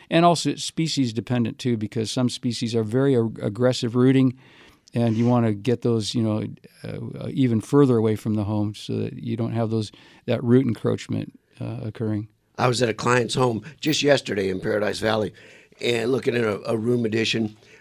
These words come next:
Speaker 2: that an Aleppo pine would have to be eliminated. And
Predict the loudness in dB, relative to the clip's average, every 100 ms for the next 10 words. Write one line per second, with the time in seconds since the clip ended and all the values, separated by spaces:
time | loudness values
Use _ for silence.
0 | _ -6 -6 -4 -6 -4 -4 -4 -2 -2
1 | 0 2 2 0 -2 -4 -6 -6 -6 -6
2 | -6 -6 -4 -4 -4 -8 -14 -20 -20 -20
3 | -20 _ -4 -2 -2 -4 -6